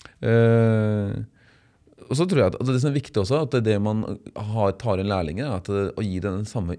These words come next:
yrkesstoltheten og fagkunnskapen. Fordi jeg mener at det er jo faget, eh, eller yrkes-, eller kunnskapen vår, da, som beskytter faget vårt. Så hvis vi har høy fagkompetanse, så er det med å beskytte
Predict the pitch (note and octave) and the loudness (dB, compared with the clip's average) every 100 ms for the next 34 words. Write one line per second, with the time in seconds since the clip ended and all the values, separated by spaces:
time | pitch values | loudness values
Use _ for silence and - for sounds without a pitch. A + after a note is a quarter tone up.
0 | A#2+ F#2 E2+ D#2+ - - E2 - G2 F2 | -4 -4 -8 -10 -6 -4 -6 -4 -4 -2
1 | - A#2 G#2+ A#2+ E2 D#2 D#2 - E2 D#3 | -2 -2 -2 -2 -2 -4 -6 -6 -4 -2
2 | F3 - - - - G#2+ A#2 - - - | -2 -6 -14 -20 -2 0 0 -2 -8 0
3 | A#2 C#3 G#2+ - G2+ F#2 G#2+ - - - | 2 4 2 2 2 4 2 -2 -6 0
4 | E2+ E2+ G2 D3+ C#3 A2+ - G1+ G2+ G2 | 2 2 0 -2 -2 -6 -8 -4 -2 0
5 | G2+ G#2 B2 F2+ F2 - D#2 - D#2+ F#2 | 2 2 0 -2 -4 -8 -8 -6 -8 -4
6 | - G2 - - E2+ E2+ B2+ C#3 F3 F3+ | -2 -2 -4 -2 -2 -2 -2 -2 -2 -2
7 | B2+ - - - A2 G#2 - F2+ - C3 | -4 -6 -18 -8 -4 -4 -4 -8 -8 -2
8 | F#2+ G2+ F#3+ - - _ _ _ _ - | -2 0 -4 -6 -16 _ _ _ _ -2
9 | A2+ A2 A2+ A2+ A#2 F#2+ G#2 A2 G2+ - | -2 0 -2 -2 -2 0 0 -4 -6 -2
10 | G2+ E2+ E2+ - G2 F#2+ - C3 A#2 A#2+ | -2 -2 -6 -4 -4 -4 -6 -2 0 0
11 | G#2+ F#2+ G#2+ G2+ - - G#2+ | -2 -2 -4 -6 -6 0 0